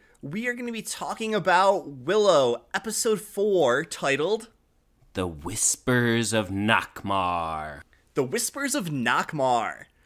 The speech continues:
Speaker 1: All right, and again, this is gonna be Willow on the Disney Plus series there, so make sure you guys are watching that and keeping up with us.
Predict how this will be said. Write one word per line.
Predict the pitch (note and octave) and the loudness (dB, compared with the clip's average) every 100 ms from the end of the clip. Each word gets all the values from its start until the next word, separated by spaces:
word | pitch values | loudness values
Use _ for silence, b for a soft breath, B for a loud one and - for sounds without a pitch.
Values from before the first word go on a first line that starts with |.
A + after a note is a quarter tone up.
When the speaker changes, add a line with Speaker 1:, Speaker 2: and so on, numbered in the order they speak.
| b b b _ | b b b _
Speaker 1:
All | C#3+ E3 | -2 0
right, | C#3 D#3+ D#3 | 4 4 4
and | D3+ | 2
again, | D#3+ C#3 F3 | -2 0 0
this | F#3+ F3 | 0 -2
is | D#3+ C#3+ | -4 -4
gonna | E3 D3+ | -4 -4
be | D3+ D#3 D#3 | -6 -6 -4
Willow | D3+ C3 F#3+ G3+ G3 | -2 0 2 2 2
on | F3 | 2
the | D3+ | 0
Disney | D#3 D3 B2+ | -6 -8 -10
Plus | - - G3+ G#3 | -8 0 0 0
series | - A3 A3+ G#3+ G#3+ G#3+ G#3 - _ | -4 -4 0 2 2 -2 -6 -10 _
there, | - G3+ F#3+ F#3+ F#3+ - B B | -6 0 4 4 2 0 B B
so | - F3 D3+ C#3+ C3 C3+ _ _ - | 0 4 4 4 0 -4 _ _ -10
make | D3 D#3+ | -6 -4
sure | - E3+ | -2 -2
you | F3 E3+ | -2 0
guys | D#3+ D#3+ D#3 D3+ | 2 4 2 2
are | C#3 B2+ | 2 0
watching | C3 C#3+ C3+ D#3 | 0 0 -2 -4
that | D3+ D3 A#2+ | 0 0 0
and | C3 | -6
keeping | D3 C3+ C3+ | -10 -6 -2
up | C#3+ | -2
with | C#3+ B2 | -2 -2
us. | A2 - - | -2 -4 -14